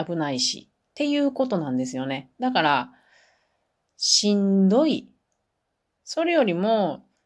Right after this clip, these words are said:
ちょっと後ろの方に下がって、ふらふらふらっとおったら、なんかこう、あ、見つけたみたいな、転がってきたみたいな感じもあると思うんですよね。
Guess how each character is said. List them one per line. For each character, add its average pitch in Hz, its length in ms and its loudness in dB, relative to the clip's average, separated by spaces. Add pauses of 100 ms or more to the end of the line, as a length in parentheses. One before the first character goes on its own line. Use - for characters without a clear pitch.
(140)
ち - 100 -10
ょ 330 100 0
っ 330 60 -8
と 208 100 -2
後 214 180 -2
ろ 254 140 4
の 254 60 0
方 285 180 0
に 208 80 0
下 247 180 0
が 208 120 2
っ - 140 -8
て、 208 300 -2
ふ 185 140 -6
ら 175 100 2
ふ 180 100 -2
ら 180 140 0
ふ 190 80 -2
ら 214 200 2
っ 226 80 -4
と 170 120 -6
お 185 60 -4
っ 185 100 -18
た 143 120 -4
ら、 139 360 0 (500)
な 254 160 -4
ん 269 40 -8
か 247 120 2
こ 185 260 -6
う、 - 20 -8
あ、 254 120 4
見 262 140 2
つ 269 100 -10
け 247 120 0
た 175 200 0
み 160 120 -2
た 160 100 -8
い 143 40 -6
な、 135 140 -12
転 254 200 -2
が 269 80 0
っ 262 100 -4
て 277 100 0
き 269 120 -4
た 175 180 2
み 156 140 -2
た 156 100 -4
い 143 80 -4
な 127 240 -8 (180)
感 214 320 -6
じ 208 100 0
も 139 180 0
あ 143 40 0
る 180 100 -2
と 156 120 -4
思 156 160 0
う 139 40 -2
ん 127 40 -2
で 127 80 -2
す 127 120 -12
よ 123 80 -6
ね。 196 280 -4